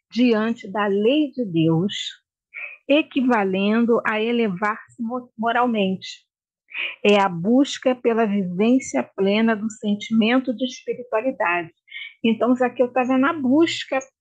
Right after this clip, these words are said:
do autoconhecimento, de espiritualidade, ou seja, ele estava querendo se encontrar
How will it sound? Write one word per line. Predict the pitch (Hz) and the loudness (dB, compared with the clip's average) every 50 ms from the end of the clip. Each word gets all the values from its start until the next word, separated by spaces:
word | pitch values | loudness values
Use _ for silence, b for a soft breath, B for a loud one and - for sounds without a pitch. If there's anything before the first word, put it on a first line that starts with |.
| _ _ - | _ _ 0
do | 269 277 277 | 2 4 4
autoconhecimento, | 254 254 277 262 - _ - 269 262 262 262 - - - 285 277 240 233 233 233 226 220 214 208 - _ - 214 202 165 - _ _ _ _ _ _ _ _ _ _ _ _ _ _ _ _ B B B B B B B B B _ - | 4 2 0 -2 -4 _ 2 4 4 4 2 0 0 2 4 4 4 4 4 2 2 0 0 -2 -4 _ -4 -4 -4 -4 -6 _ _ _ _ _ _ _ _ _ _ _ _ _ _ _ _ B B B B B B B B B _ -2
de | 175 226 254 247 247 277 302 | 0 2 4 4 4 4 2
espiritualidade, | 277 - - - 269 254 247 247 247 - 226 226 233 226 185 214 202 175 175 165 165 156 156 - - - | 0 -4 -4 -2 0 0 0 0 0 0 0 0 0 -2 -2 -2 -2 -2 0 -2 -2 -4 -8 -12 -18 -16
ou | - - 202 214 220 | -10 -6 -4 -4 -4
seja, | - - 214 196 180 175 170 - 165 147 - - | -2 2 4 4 4 4 2 0 -2 -2 0 0
ele | 196 196 196 208 208 | 2 2 2 0 0
estava | 214 - 226 226 233 247 254 247 | -2 -2 -2 0 0 -2 -4 -4
querendo | - - 226 214 202 214 233 226 214 | -2 -2 -2 0 0 -2 -2 -4 -6
se | - _ - 233 | -8 _ -10 -8
encontrar | 226 220 - 233 220 220 214 - 220 220 226 - | -8 -8 -8 -8 -8 -8 -4 -2 -2 -2 -2 -4